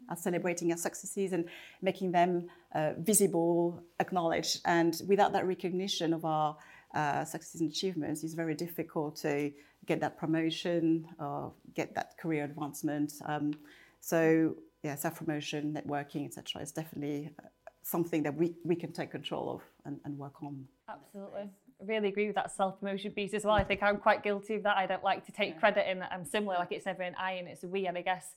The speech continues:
Speaker 1: Yeah.
Speaker 2: in a way it's a great thing because it's representing the voice of the team, because we're rarely doing things in isolation. But as you say, it has a bigger and I guess more profound,
Speaker 1: Mm-hmm.
Speaker 2: profound effect, sorry, um, if it's on repetition. So really, uh, really good points there. And I guess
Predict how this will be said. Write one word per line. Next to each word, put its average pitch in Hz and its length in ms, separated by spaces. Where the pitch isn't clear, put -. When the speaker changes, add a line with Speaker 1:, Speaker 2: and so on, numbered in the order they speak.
Speaker 1:
Yeah. 160 80
Speaker 2:
in 208 120
a 208 60
way 202 180
it's - 140
a 202 60
great 208 280
thing 226 220
because 190 400
it's 180 220
representing 190 600
the 180 60
voice 185 240
of 180 100
the 185 80
team, 202 300
because 175 240
we're 175 100
rarely 185 240
doing 175 220
things 180 220
in 170 60
isolation. 175 500
But 160 100
as 175 120
you 175 80
say, 185 240
it 175 60
has 175 220
a 175 200
bigger 196 200
and 180 100
I 180 60
guess 180 180
more 175 180
profound, 190 420
Speaker 1:
Mm-hmm. 170 100
Speaker 2:
profound 196 400
effect, - 280
sorry, 170 480
um, 170 300
if 165 100
it's - 80
on 180 100
repetition. 175 460
So 170 240
really, 180 500
uh, 175 200
really 180 160
good 175 200
points 202 280
there. 165 160
And 170 80
I 175 60
guess - 380